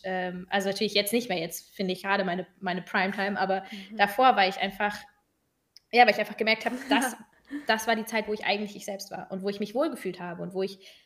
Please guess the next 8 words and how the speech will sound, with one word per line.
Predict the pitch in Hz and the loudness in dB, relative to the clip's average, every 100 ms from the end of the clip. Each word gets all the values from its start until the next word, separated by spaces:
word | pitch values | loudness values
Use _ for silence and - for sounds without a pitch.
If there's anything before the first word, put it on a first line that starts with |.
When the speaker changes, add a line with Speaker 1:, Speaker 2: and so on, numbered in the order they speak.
| _ | _
Speaker 1:
auch | - 202 | -4 0
irgendwie | 214 208 202 202 | 0 -2 -4 -6
voll | 202 202 233 247 214 - | -4 0 2 4 0 -4
Spaß | - - 220 220 - | -10 -6 -2 -2 -2
am | 202 | -4
Leben | 208 240 220 | -2 -4 -4
hatte | 202 208 202 196 | -6 -2 -2 -2
und, | 196 190 185 - | -4 -6 -6 -10